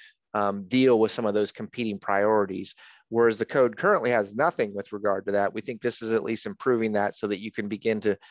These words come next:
make better decisions on some of those trade-offs. Now, the second challenge I mentioned was how do we do this on a site or block basis is a little more difficult to deal with, but we're hoping that,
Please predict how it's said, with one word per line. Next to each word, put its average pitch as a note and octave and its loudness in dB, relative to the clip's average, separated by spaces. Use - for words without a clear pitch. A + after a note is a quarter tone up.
make A#2+ 2
better A2+ 4
decisions G2+ -4
on G2 -2
some G#2 -6
of G2+ -2
those G2 2
trade-offs. G2 -2
Now, A#2 -2
the A#2 -2
second F#3 2
challenge B2+ 0
I A#2 4
mentioned A#2 -4
was G#2+ 0
how C3+ 0
do B2+ 2
we A2+ 0
do A#2 0
this A2+ 2
on G#2+ 0
a G#2 -2
site A2+ 0
or G#2 -6
block G#2+ 2
basis G#2 -6
is A2 -6
a A2 2
little A2+ 4
more G#2 2
difficult A#2 -2
to A#2+ -20
deal C3 0
with, B2+ 0
but A#2 0
we're A2+ 0
hoping C#3 0
that, A2 0